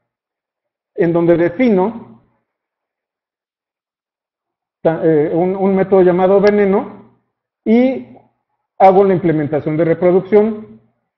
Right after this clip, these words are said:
y genero una clase nueva llamada ornitorrinco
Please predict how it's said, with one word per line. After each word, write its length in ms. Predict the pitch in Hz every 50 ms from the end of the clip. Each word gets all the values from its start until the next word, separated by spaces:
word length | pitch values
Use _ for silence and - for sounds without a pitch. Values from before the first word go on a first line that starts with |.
| _ _ -
y 220 | 226 233 262 233
genero 580 | 240 - 285 277 269 269 262 233 202 185 180 185 - - - _ _ _ -
una 260 | 214 196 196 208 196 190
clase 260 | 196 208 202 214 202
nueva 260 | 208 208 196 190 208
llamada 340 | 185 185 175 170 170 175 185
ornitorrinco 1120 | 185 180 170 190 190 185 - 214 208 202 202 202 180 - - 180 190 190 - - - -